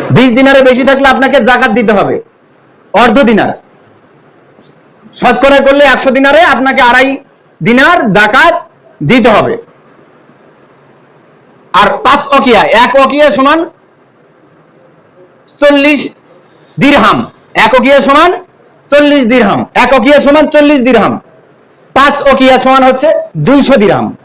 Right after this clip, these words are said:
পাঁচ অকিয়া সমান কত? দুইশো দিরহাম। এ,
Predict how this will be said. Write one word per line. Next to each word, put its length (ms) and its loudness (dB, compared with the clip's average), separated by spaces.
পাঁচ 220 0
অকিয়া 260 2
সমান 240 0
কত? 160 0
দুইশো 320 2
দিরহাম। 360 -2
এ, 100 -2